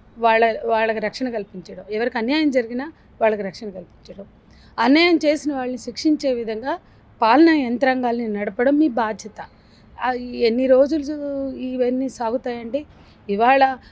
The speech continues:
మనం యూపీలో ఉన్నాం, అప్పుడు చూసాం, హత్రాస్ అప్పుడు చూసాం. అదేమంటే, మీరు ఊ-, యూపీ మాట్లాడతారని తెలంగాణ, హైదరాబాద్లో మాట్లాడరంటారు. ఇది ఒక అబద్ధం.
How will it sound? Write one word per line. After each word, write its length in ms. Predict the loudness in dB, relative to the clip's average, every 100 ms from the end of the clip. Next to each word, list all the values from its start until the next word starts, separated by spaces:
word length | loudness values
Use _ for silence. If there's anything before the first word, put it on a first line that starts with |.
| -8
మనం 420 | -6 -4 -4 -6
యూపీలో 480 | -4 -2 -2 4 6
ఉన్నాం, 380 | 6 4 0 -2
అప్పుడు 320 | -2 -4 -4
చూసాం, 380 | -6 -8 -10 -12 -18 -18 -6
హత్రాస్ 360 | -4 0 0 0
అప్పుడు 240 | -2 -4
చూసాం. 320 | -4 -8 -8
అదేమంటే, 440 | -4 -2 -2 -4 -6
మీరు 180 | -6
ఊ-, 260 | -6 -6 -10
యూపీ 320 | -8 -8 -6 -4
మాట్లాడతారని 680 | -4 -6 -8 -8 -8 -8
తెలంగాణ, 420 | -8 -8 -8 -8 -10
హైదరాబాద్లో 460 | -6 -6 -6 -6
మాట్లాడరంటారు. 1160 | -8 -12 -12 -12 -12 -16 -16 -18 -18 _ _ -2
ఇది 80 | 0
ఒక 100 | 2
అబద్ధం. 380 | 2 -2 -2